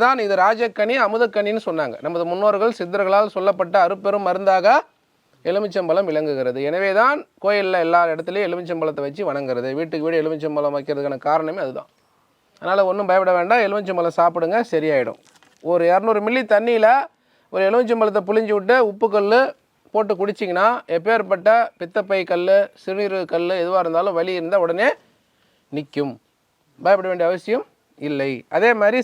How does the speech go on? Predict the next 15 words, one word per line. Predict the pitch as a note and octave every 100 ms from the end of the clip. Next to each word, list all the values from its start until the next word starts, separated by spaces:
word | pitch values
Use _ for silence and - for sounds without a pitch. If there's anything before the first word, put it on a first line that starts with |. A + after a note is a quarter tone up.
| -
சக்கரை | F#3+ B3 A#3
நோயின்னு | A3 A3 A3 G3
ஒண்ணு | G3 C4 E4 _ _ _ _ _ _ _ _ - E3+
இல்லை. | E3 D3 D3+ D3+ _ - F#3+
எந்த | A#3+ B3
சித்தர்களும் | A3+ G#3 A#3+ A#3 C4+ B3+
சக்கரை | G#3 G3+ A#3+ A3+
நோயை | A#3 A3
ஏற்றுக்கொள்ளவில்லை, | A3 A#3 G#3 F3+ D#3 D3 D3 B2 B2 _ _ _ _ _ _ _ - G3+
எந்த | B3 A3
முன்னோர்களும் | A#3+ B3+ A#3+ A#3+ B3+ A3
சக்கரை | G#3+ A#3+ A#3
நோயை | A3+ A3
ஏற்றுக்கொள்ளவில்லை. | A3 G#3+ F#3+ F#3 E3+ D3 D3 C#3+ - -
சக்கரை | F3+ F3+